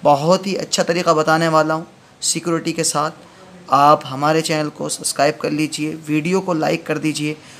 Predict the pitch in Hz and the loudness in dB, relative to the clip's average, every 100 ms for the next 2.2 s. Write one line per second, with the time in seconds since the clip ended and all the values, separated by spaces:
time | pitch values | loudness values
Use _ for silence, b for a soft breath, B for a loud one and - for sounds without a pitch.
0 | B - 151 160 - 147 160 170 170 170 | B 4 4 4 -4 -4 -2 -4 -4 -4
1 | 156 151 - 208 220 175 165 156 156 151 | -6 -8 -10 -8 -6 -4 -4 -4 -2 -4
2 | 151 151 | -4 -10